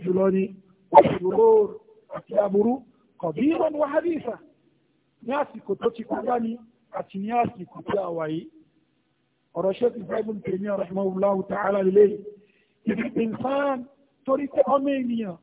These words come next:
ظلوم, alábòsí ni. جهول, aláìmọ̀kan ni. والظلم والجهل,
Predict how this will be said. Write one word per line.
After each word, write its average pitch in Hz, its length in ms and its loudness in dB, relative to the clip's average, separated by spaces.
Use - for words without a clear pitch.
ظلوم, 294 640 2
alábòsí 233 460 0
ni. 160 220 -8
جهول, 330 580 4
aláìmọ̀kan 233 680 -2
ni. 220 200 -4
والظلم 254 520 0
والجهل, 277 640 0